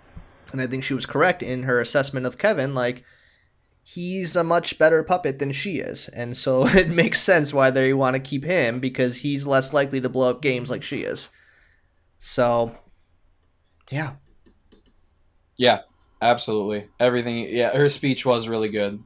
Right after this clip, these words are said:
Speaker 2: Um, yeah, I mean, she'll be missed. It'll be interesting to see how the rest of the season goes, 'cause I, I don't know who's, like, the next big target, honestly.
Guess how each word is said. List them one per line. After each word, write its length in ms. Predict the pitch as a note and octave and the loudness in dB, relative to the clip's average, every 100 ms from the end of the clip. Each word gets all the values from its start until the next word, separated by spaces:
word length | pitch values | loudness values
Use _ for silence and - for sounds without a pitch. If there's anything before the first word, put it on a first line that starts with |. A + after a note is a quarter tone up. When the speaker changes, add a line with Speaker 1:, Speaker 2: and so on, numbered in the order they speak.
| - | -8
Speaker 2:
Um, 500 | G2+ G2 F#2+ F#2+ F#2+ _ _ _ _ _ _ _ _ _ _ _ _ _ | -4 -4 -4 -8 -14 _ _ _ _ _ _ _ _ _ _ _ _ _
yeah, 220 | G#2+ C#3+ - - | -8 -6 -8 -8
I 100 | A#2 | -6
mean, 240 | A#2 A2 | -4 -6
she'll 240 | - A#2 | -4 -4
be 100 | A#2+ A#2 | -2 -2
missed. 420 | A#2 B2 - - - | -2 -2 -4 -10 -6
It'll 220 | A#2 B2 | 0 0
be 140 | A#2 B2 | 0 -2
interesting 460 | B2+ B2+ - B2 | -4 -8 -8 -6
to 60 | A2+ | -6
see 500 | - A#2+ A2 G#2+ G#2 _ _ _ _ _ _ _ _ _ _ _ _ _ _ | -8 -6 -6 -6 -10 _ _ _ _ _ _ _ _ _ _ _ _ _ _
how 220 | A2 A#2 A2+ | 0 2 4
the 80 | |
rest 240 | A2+ A2 - | 2 -4 -6
of 20 | |
the 60 | G#2 | -6
season 320 | A#2+ A2+ A2 | -6 -6 -6
goes, 240 | A2 G#2+ | -4 -4
'cause 160 | - A2+ | -4 0
I, 260 | A#2 - | 2 4
I 40 | B2+ | 4
don't 160 | C#3 | 4
know 280 | B2+ B2 A#2+ | 2 2 0
who's, 320 | A#2+ B2+ A2 | 0 -2 -4
like, 200 | G2+ G2 - | -8 -8 -10
the 140 | A2 | -12
next 320 | A2 G#2+ - - | -8 -8 -10 -12
big 160 | G#2 | -12
target, 400 | - G#2 D3+ - | -8 -4 -4 -4
honestly. 640 | - B2 - - E2 C#3 | -8 -10 -8 -10 -10 -12